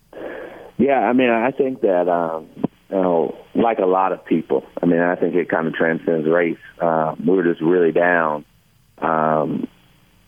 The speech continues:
you know, after George Floyd's death, and then, um, you know, the continuation of death, and just watching cities burn, you know, as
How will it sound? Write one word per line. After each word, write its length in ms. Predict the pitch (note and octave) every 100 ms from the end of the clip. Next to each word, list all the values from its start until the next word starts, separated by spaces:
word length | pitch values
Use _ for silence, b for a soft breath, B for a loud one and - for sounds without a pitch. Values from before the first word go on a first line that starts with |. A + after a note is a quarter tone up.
| _ _ _
you 80 | F2
know, 80 | D2+
after 680 | C#2+ D#2+ - D#2+ D#2+ D#2+ - B B B -
George 240 | F2+ F2 -
Floyd's 380 | F2 E2 D#2 D#2+
death, 440 | G#2 G2 F#2 -
and 160 | D2 D2+
then, 380 | D#2 D#2 D#2+ - B B B B -
um, 520 | E2+ D#2 B1+ B1 -
you 100 | -
know, 120 | F2 D#2
the 120 | E2
continuation 840 | - D#2+ F#2+ F#2 F2 G2 - F2+
of 160 | F2 D#2+
death, 300 | F2 F2 - - _ _ _ _ - -
and 300 | E2+ E2 D#2+
just 180 | F2
watching 760 | E2+ F2 F2+ - F2 E2 D#2 - _ _ _ _ _ _ _ -
cities 300 | - F2+ E2+
burn, 540 | D2 F2 G2 F2+ D2+ -
you 120 | F2+
know, 180 | E2+
as 80 | D#2+